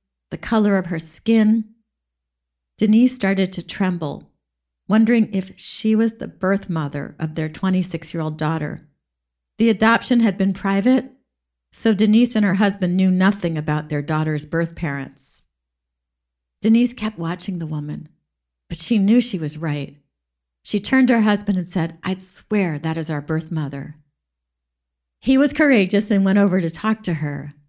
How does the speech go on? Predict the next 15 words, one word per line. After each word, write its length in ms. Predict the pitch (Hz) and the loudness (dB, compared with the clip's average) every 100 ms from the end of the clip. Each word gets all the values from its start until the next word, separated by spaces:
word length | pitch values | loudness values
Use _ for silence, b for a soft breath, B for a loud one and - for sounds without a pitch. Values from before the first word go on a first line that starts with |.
| _ - | _ -8
and 120 | 165 | -6
confirmed 680 | - 175 - 202 190 180 - _ | -6 -10 -2 0 0 -2 -6 _
that 160 | 165 160 | -6 -6
she 240 | - 202 | -8 -6
was 400 | 175 190 220 202 | -2 2 2 2
indeed 480 | 156 175 175 160 156 | 0 -2 -2 -4 -2
their 140 | 156 | -4
daughter's 400 | 143 151 156 151 | -4 -4 -2 -4
birth 280 | 156 160 156 | -2 -4 -4
mother. 440 | 156 135 - - - _ _ _ _ _ _ _ _ | -8 -8 -10 -14 -20 _ _ _ _ _ _ _ _
When 160 | 240 240 | 2 2
their 140 | 240 | 2
flight 360 | 233 240 262 262 | 0 2 2 2
started 380 | - 247 226 190 | 0 2 2 2
boarding, 640 | 247 285 214 190 190 185 | 2 4 4 2 0 -6